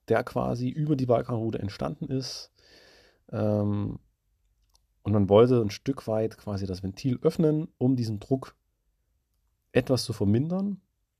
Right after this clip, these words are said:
um dann aber kurze Zeit später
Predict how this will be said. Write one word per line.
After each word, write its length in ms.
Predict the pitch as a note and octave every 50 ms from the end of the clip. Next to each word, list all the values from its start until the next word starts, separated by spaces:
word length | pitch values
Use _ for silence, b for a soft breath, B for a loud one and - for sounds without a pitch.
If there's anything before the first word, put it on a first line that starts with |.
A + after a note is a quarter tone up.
| _ _ _ _ _ _ _ _ _ _ _
um 180 | - G#2 G2 G2+
dann 240 | A2 A2 C3 D#3+ -
aber 440 | - D#2+ D#3+ D#3+ E3 E3 E3+ E3+ - _ _ _ _ _ _ _ _ _ _ _ _ _ _ _ _ _ _ _ _ _ - -
kurze 240 | - - C#3 - C3
Zeit 200 | - A2 G2 -
später 500 | - - G#2 A2+ A#2+ C3 B2 B2+ C3